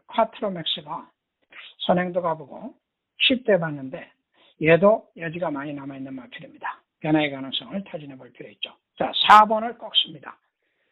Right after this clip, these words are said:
사 번 피처킹을 꺾고, 이 번 마 금화 사이킥,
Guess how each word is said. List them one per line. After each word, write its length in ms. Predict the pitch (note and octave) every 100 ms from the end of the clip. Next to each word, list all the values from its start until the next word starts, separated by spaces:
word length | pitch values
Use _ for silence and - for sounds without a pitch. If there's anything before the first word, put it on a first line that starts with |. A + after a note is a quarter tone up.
| _
사 120 | F#3
번 160 | G3 -
피처킹을 460 | G#3+ G#3 G3+ G3+
꺾고, 380 | G3+ G#3+ - - _ _ _ _ _ _ _ _ _ _ _ _
이 120 | F#3
번 220 | G3 G3+ G#3
마 100 | G3+
금화 200 | - -
사이킥, 560 | G#3+ G3 F#3 C4 C4